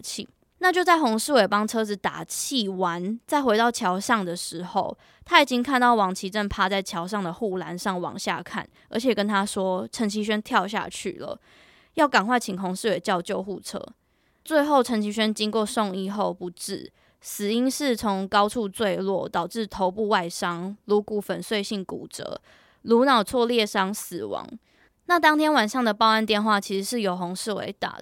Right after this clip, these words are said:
的。那最后根据判决书，在陈其轩送医的时候，王其正他是跟着救护车一起过去的。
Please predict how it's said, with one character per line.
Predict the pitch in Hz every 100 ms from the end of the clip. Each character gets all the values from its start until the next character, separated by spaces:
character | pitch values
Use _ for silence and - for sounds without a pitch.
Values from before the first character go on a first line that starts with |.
| -
的。 | - - _ _ _ -
那 | 339
最 | 330
后 | 320
根 | 254 262
据 | 262
判 | 262 254 208
决 | 196 180
书， | 190 202 196 196
在 | 254 233
陈 | 220 208
其 | 202 208
轩 | 233 254
送 | - 254
医 | 226
的 | 214 190
时 | - 185
候， | 208 185
王 | 190 196
其 | 214
正 | 214 233
他 | 220 214
是 | 233
跟 | 208 208
着 | 196
救 | 185 208
护 | 208
车 | 202 202
一 | -
起 | 214 190
过 | - 202 180
去 | - 190 -
的。 | -